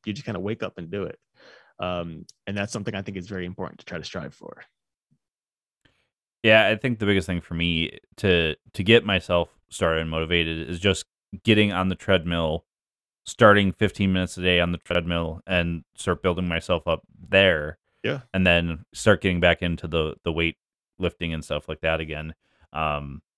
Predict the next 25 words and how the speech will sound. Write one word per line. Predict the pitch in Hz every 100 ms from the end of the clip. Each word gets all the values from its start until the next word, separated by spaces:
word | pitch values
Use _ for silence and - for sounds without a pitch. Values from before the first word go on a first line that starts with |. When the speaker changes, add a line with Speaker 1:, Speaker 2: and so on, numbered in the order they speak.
| _ _ _ _ _ _ _ _ _ _ _ _ _ _
Speaker 2:
but | 117 101
like | 104 -
you | 110
said, | 110 101 95 90 87 - _
yeah, | 98 135 -
a | 87
lot | 90
of | 107
people | 117 - 98
drop | 98 101 120
it | 98 - _ _ _ _ _ _ _
r-, | 104 - -
really | 101 107
quickly, | 110 113 107 113 123 131 -
um, | 90 90 87 87
because | 85 101 87
they | 95
lose | 90 104 101
motivation | 101 92 92 87 98 101 95
because, | 87 98 90 90 _ _ _ _ -
and | 131 110 - _ _
you | 143 208 170
know | 92 85
this | 92 101
because | 98 101 95